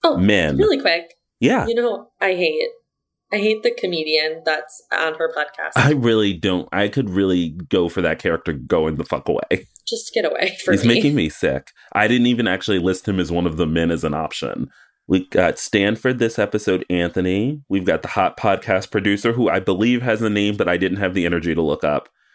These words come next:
Speaker 1: I don't
Speaker 2: And
Speaker 1: know his name yet either.
Speaker 2: I think I heard it and was like, "I don't really care." And then, of course, we've got Harry, who's peeing.
Speaker 1: Oh, king.
Speaker 2: So for me, I'm actually gonna go with Anthony. I thought he looked super cute,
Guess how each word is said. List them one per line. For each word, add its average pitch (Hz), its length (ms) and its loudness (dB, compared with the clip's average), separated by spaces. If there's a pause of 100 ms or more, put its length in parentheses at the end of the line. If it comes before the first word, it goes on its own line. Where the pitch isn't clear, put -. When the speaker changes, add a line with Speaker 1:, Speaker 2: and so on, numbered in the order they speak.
(120)
Speaker 1:
I 269 160 2
don't - 120 4
Speaker 2:
And 285 100 2
Speaker 1:
know 311 40 0
his 277 140 0
name 269 180 2
yet 262 180 0
either. 202 580 -2 (360)
Speaker 2:
I 151 140 4
think 285 300 2
I 247 140 2
heard 139 280 0
it 170 100 0
and 127 100 0
was 123 120 0
like, 123 140 0
"I 143 80 0
don't 82 100 -2
really 71 200 -2
care." 73 340 -4 (340)
And 120 120 4
then, 135 100 2
of 131 80 0
course, 135 240 2
we've 135 120 2
got 117 200 2
Harry, 113 420 2
who's 113 240 0
peeing. 71 540 -2 (580)
Speaker 1:
Oh, 196 120 -12 (320)
king. 170 260 -8 (420)
Speaker 2:
So 110 300 2
for 120 320 0
me, 175 260 2
I'm 120 200 0
actually 117 320 0
gonna 101 200 0
go 87 180 2
with 87 200 -2
Anthony. 85 580 -2
I 90 100 0
thought 95 180 0
he 101 100 2
looked 85 220 -2
super 120 360 0
cute, 80 480 -2